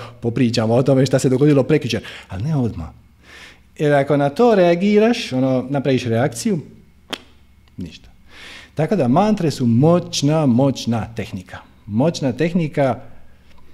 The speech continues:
moćna tehnologija koju mi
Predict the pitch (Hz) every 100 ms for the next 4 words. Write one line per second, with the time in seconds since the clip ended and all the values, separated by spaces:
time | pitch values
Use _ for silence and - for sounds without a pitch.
0 | - - 107 120 180 - 127 - 117 104
1 | 98 92 92 101 98 87 - - - -
2 | - - - 95 92 113 131